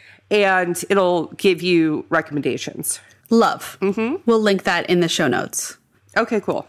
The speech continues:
Speaker 2: So the other thing is, remember, the medium doesn't matter if we're really trying to, like, look at stories and vocabulary. There are so many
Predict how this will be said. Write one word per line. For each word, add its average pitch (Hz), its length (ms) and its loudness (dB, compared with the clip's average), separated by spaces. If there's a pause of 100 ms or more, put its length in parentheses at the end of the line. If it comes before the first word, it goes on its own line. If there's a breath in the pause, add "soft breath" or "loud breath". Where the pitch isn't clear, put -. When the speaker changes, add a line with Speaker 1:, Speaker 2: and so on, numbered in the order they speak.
(340 soft breath)
Speaker 2:
So 285 380 2
the 262 120 2
other 330 140 2
thing 320 200 4
is, 233 220 -2 (140)
remember, 233 540 2 (280)
the 196 80 4
medium 254 500 4
doesn't 214 320 2
matter 170 600 0
if - 160 0
we're 196 120 2
really 185 400 2
trying 170 480 2
to, 180 160 0
like, 151 600 -2
look 208 280 4
at 190 180 0
stories 180 540 2
and 165 100 -2
vocabulary. 135 920 -2 (300)
There 202 340 2
are 202 180 2
so 226 540 2
many 208 680 2